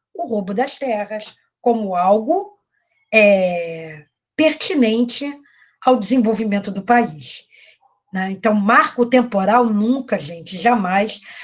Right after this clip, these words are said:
a gente vai aceitar isso. Então, o que eu quero, o que eu espero, né, é que esse julgamento que vai acontecer, ele fale apenas pela demarcação das terras indígenas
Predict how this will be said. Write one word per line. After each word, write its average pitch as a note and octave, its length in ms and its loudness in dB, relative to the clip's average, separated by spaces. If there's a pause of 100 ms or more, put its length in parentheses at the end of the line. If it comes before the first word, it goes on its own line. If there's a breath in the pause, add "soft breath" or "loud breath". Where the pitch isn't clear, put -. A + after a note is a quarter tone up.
(140 loud breath)
a A3 80 0
gente A#3+ 280 2
vai G#3 200 2
aceitar A#3 520 0
isso. - 220 -10
Então, C#4 260 4
o C4 60 -4
que - 120 -2
eu D#4+ 120 4
quero, A#3+ 600 2 (500)
o G3 140 -18
que - 120 0
eu G4 100 2
espero, A#3+ 720 0
né, B3 300 0 (400 loud breath)
é D4 100 4
que F#4+ 100 -4
esse E4+ 200 -2
julgamento A3 1080 0 (380)
que C4+ 120 0
vai A3+ 260 2
acontecer, A3 920 -2 (800 soft breath)
ele B3 280 4
fale B3+ 440 2
apenas D4 500 -2 (180)
pela D#4 380 6
demarcação B3+ 880 -4
das B3 220 0
terras A3+ 480 -4
indígenas A#3+ 680 -6